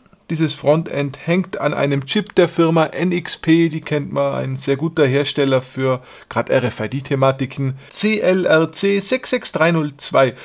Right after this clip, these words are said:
das ist ein Multiprotokoll R-F-I-D-Frontend, eben dreizehn Komma sechsundfünfzig Megahertz, und der kann halt eben so Dinge wie iso vierzehn vier vier drei und MyFair, was man halt so auch benötigt,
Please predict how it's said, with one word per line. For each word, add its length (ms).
das 140
ist 200
ein 200
Multiprotokoll 1080
R-F-I-D-Frontend, 1200
eben 300
dreizehn 360
Komma 180
sechsundfünfzig 680
Megahertz, 540
und 220
der 120
kann 320
halt 180
eben 200
so 120
Dinge 360
wie 120
iso 220
vierzehn 480
vier 240
vier 160
drei 380
und 180
MyFair, 560
was 160
man 140
halt 200
so 200
auch 220
benötigt, 680